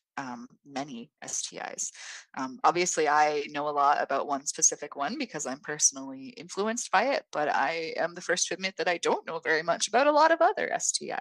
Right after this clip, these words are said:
Is, um, because I've never come across them or experienced them directly. Um, so yeah, I think, I think the biggest thing to remember, um, as with a lot of different forms of lived experience, is that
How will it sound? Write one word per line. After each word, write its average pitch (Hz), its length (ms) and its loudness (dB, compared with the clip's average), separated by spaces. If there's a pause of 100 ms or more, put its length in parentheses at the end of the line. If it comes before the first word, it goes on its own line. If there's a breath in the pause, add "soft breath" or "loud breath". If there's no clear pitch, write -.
Is, 220 160 -4 (400 loud breath)
um, 143 180 -8
because 151 240 -4
I've 170 120 0
never 156 200 -2
come 147 380 -6
across - 320 0
them 165 300 -12 (100)
or 143 120 -2
experienced - 560 -6
them - 100 -8
directly. - 500 -8 (460 loud breath)
Um, 139 400 -6 (640)
so - 160 6
yeah, 208 260 8
I 175 80 6
think, 226 300 -2 (1200 loud breath)
I 190 40 -2
think 214 180 0
the 233 60 -2
biggest 233 300 2
thing 226 280 -4 (140)
to 190 120 -8
remember, 165 560 -2 (460 loud breath)
um, 151 400 -8
as 151 200 2
with 180 160 -2
a 156 60 -2
lot 151 380 4
of 170 120 -4
different 165 460 -6 (320)
forms 165 340 -4
of 160 140 -6
lived 151 140 -8
experience, 175 760 -6
is 160 360 -6
that 147 300 2